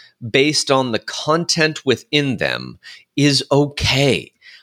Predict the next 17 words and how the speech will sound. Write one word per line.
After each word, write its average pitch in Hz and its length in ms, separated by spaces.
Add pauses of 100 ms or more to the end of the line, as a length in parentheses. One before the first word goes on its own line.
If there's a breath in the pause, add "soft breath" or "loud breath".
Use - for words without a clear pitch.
I'm 143 220
not 151 260
against 139 520
that 85 280
at 117 220
all, 139 280
so - 140
long 131 280
as 170 80
it 170 120
serves 151 300
a 196 60
purpose - 600 (300 loud breath)
and 147 140
it 123 120
doesn't 139 380
function-, 143 640